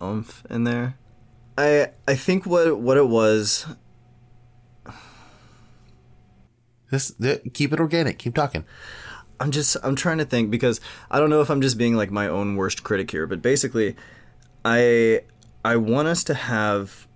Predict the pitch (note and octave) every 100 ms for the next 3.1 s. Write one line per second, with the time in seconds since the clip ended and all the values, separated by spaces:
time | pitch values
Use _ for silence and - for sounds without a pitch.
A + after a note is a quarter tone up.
0 | _ _ - A2 G2 G2 A2+ A#2 A2+ F#2+
1 | E2+ - E2+ E2+ D#2 C2 G#1+ - - -
2 | G2+ G#2+ A2+ F#2 E2 B2 A#2+ A2+ G2 F#2+